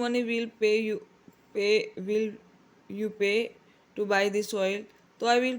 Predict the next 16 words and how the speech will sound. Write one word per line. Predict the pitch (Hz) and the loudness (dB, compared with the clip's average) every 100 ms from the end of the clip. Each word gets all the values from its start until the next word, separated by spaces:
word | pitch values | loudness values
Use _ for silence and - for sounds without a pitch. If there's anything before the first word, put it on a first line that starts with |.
| 254 | 0
pay | 220 214 - - | 2 2 -2 -8
rupee | 202 - 202 202 | -8 -4 -2 0
one | 196 214 | 0 -2
hundred | 208 220 233 | -2 -2 -2
twenty-nine | 220 196 190 - 202 - - 190 175 190 240 247 _ _ _ | -2 -4 -6 -4 -4 -4 -10 -6 -4 -4 -6 -10 _ _ _
to | 202 202 - _ - - | -8 -6 -8 _ -14 -4
buy | 190 196 226 - 185 | 0 0 -4 -10 -8
this | 180 180 185 | -6 -4 -4
oil. | 156 - _ _ _ _ _ | -6 -10 _ _ _ _ _
Three, | - 180 220 247 _ _ - - _ - 180 | -10 -8 -8 -12 _ _ -20 -20 _ -12 -2
which | 247 240 277 | -2 0 -2
is | 277 262 | 2 2
your | 262 262 | 2 0
favorite | 214 202 220 214 - | 0 2 2 0 -12
hair | 202 190 196 | -4 -2 0
oil? | 196 | -4